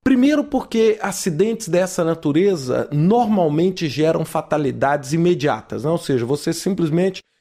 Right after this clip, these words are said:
não consegue encontrar as pessoas e, e muitas vezes as pessoas, né, são mortas ou pelo próprio soterramento ou pelo próprio isolamento.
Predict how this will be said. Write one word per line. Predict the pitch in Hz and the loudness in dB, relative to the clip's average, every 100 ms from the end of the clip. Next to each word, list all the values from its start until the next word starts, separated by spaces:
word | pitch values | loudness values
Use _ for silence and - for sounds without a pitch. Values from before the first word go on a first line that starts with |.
| _ | _
não | 160 190 247 262 | 2 4 4 0
consegue | 202 175 - 165 156 | -2 -2 0 0 0
encontrar | 151 156 147 147 143 | -2 -2 -2 0 -2
as | 143 | -2
pessoas | 170 - 170 180 175 156 135 | -6 -2 4 4 4 2 0
e, | 160 160 165 | -2 -2 -2
e | 156 | 0
muitas | 151 156 180 165 | 2 2 2 -2
vezes | 117 139 151 139 | 0 0 0 0
as | 139 - | -4 -2
pessoas, | 135 131 139 139 123 | -4 -2 0 0 0
né, | 139 | -2
são | 147 - 143 | -4 -4 -2
mortas | 127 139 139 135 | 0 0 0 -2
ou | 165 202 | 0 0
pelo | 160 143 | 0 0
próprio | 139 - - | -4 -4 -4
soterramento | 190 190 190 180 175 185 | -2 0 0 0 0 0
ou | 196 | -2
pelo | 196 202 185 | 0 -2 -2
próprio | - 151 147 147 | 0 -2 0 -4
isolamento. | 139 170 170 127 98 - | 0 0 0 -4 -12 -20